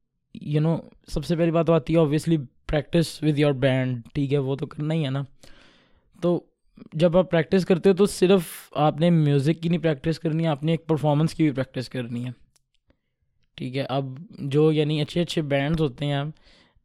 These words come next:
یا کوئی بھی بینڈ ہو، چاہے یا ایوریج ہو مطلب، but وہ پرفارمنس اچھی دے تو اس کا ایک اورا ڈفرنٹ کریئیٹ ہوتا ہے اسٹیج پہ۔ For instance، check out، آ، Alter Bridge،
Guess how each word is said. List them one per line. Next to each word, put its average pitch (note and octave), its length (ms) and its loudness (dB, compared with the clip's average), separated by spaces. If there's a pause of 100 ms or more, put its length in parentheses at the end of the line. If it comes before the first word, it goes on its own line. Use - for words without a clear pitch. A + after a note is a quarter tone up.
(160)
یا C#3+ 240 0
کوئی F#3 480 2
بھی F3 120 0 (340)
بینڈ D3 400 0
ہو، D3 260 2
چاہے C#3+ 220 0 (180)
یا C#3+ 280 -4
ایوریج D#3+ 400 2
ہو C3 120 0
مطلب، B2+ 340 0 (640)
but D#3+ 100 6
وہ D#3 120 4
پرفارمنس E3 540 4
اچھی E3+ 220 2
دے E3 160 4
تو F3 320 4
اس C#3+ 120 -4
کا D#3 100 0
ایک E3 140 2
اورا C#3+ 300 6 (720)
ڈفرنٹ D#3+ 460 -2
کریئیٹ C#3 280 0
ہوتا B2+ 180 -4
ہے - 20 0
اسٹیج C3 400 -4
پہ۔ - 120 -8 (140)
For F#3 440 0
instance، E3+ 460 0 (480)
check E3 320 2
out، E3 120 4 (440)
آ، C#3 80 -2 (540)
Alter D3+ 320 4
Bridge، F3 440 2